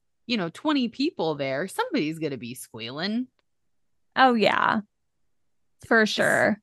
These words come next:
Speaker 1: it's just ridiculous.
Speaker 2: And there's
Speaker 1: So
Speaker 2: nobody.
Speaker 1: Nobody. Kemp stated
Speaker 2: Wouldn't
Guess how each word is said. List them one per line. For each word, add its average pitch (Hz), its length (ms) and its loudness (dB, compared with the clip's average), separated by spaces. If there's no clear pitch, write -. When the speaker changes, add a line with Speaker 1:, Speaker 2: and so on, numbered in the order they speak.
Speaker 1:
it's 294 220 -16
just 349 200 -6
ridiculous. 320 580 -4
Speaker 2:
And 226 220 6
there's 226 240 8
Speaker 1:
So 202 60 8
Speaker 2:
nobody. 196 720 6
Speaker 1:
Nobody. 220 720 -2
Kemp 302 220 -4
stated 247 380 2
Speaker 2:
Wouldn't 605 180 10